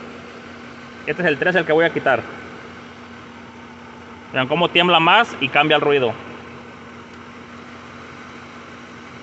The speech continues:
Bueno, aquí ya quité el inyector del número ocho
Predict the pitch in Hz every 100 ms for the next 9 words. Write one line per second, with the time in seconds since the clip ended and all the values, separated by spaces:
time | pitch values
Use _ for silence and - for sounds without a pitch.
0 | - - - - - - - _ _ -
1 | - - - - - - - 143 143 -
2 | 196 220 233 - 190 208 220 220 - 156
3 | 151 147 147 135 147 165 196 185 190 196
4 | 165 151 160 - 254